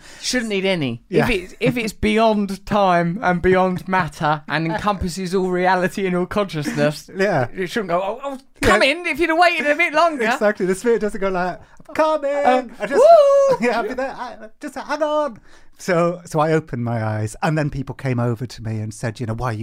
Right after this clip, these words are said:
Speaker 2: why have you opened your eyes?" And then I left, uh, the room, and there was probably twenty or thirty people outside.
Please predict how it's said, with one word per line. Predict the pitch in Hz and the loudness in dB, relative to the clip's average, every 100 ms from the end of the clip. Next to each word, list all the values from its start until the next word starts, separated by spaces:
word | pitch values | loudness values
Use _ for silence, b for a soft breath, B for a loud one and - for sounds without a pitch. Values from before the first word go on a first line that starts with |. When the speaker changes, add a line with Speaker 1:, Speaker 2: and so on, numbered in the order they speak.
| 131 | -2
Speaker 2:
why | 147 | -2
have | 120 | -2
you | 123 | -4
opened | 113 120 113 | -6 -8 -6
your | 107 | -6
eyes?" | 104 101 - b b b b b b | -6 -10 -16 b b b b b b
And | 147 | -2
then | 139 | 0
I | 131 | 0
left, | 127 147 107 87 - - - - _ - | 0 -2 -2 -8 -18 -20 -20 -20 _ -10
uh, | 131 | -8
the | 117 | -4
room, | 120 127 110 101 101 _ _ - | -2 -2 -2 -6 -12 _ _ -6
and | 123 | -4
there | 117 | -2
was | 110 | -4
probably | 135 123 120 110 _ - | -8 -4 -4 -6 _ -20
twenty | - 139 127 123 | -8 -6 -4 -6
or | |
thirty | 120 127 120 - | -6 -6 -6 -8
people | 120 - 117 | -10 -8 -8
outside. | 113 - - 120 117 110 | -8 -10 -10 -8 -6 -6